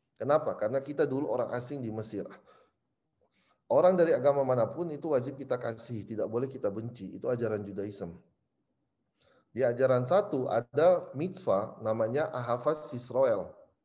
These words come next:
Ahavas Yisroel mengasihi sesama Yahudi. Jadi menurut saya, meskipun orang Yahudi tidak percaya misalnya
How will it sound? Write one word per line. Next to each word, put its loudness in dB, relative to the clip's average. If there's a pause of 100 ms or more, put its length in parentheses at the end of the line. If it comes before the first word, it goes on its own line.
(640)
Ahavas -2
Yisroel 0
mengasihi -2
sesama -4
Yahudi. -6 (1600)
Jadi -2
menurut -2
saya, 0 (1000)
meskipun -6
orang 0
Yahudi -4
tidak -4
percaya -2
misalnya -2